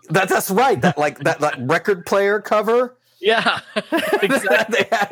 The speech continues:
Speaker 1: it's like the, the world's most expensive record player cover for the, for the, for the, for the Automaton and C X M pedals. Yeah,
Speaker 2: Mm-hmm.
Speaker 1: so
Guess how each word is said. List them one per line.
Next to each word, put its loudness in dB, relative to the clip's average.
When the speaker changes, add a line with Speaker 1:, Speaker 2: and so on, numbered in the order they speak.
Speaker 1:
it's -6
like -6
the, 2
the 2
world's 0
most -2
expensive -2
record 0
player 2
cover 0
for 0
the, 2
for 0
the, 2
for -2
the, 0
for -2
the 0
Automaton 0
and -4
C 0
X -4
M 0
pedals. -2
Yeah, 2
Speaker 2:
Mm-hmm. 0
Speaker 1:
so -6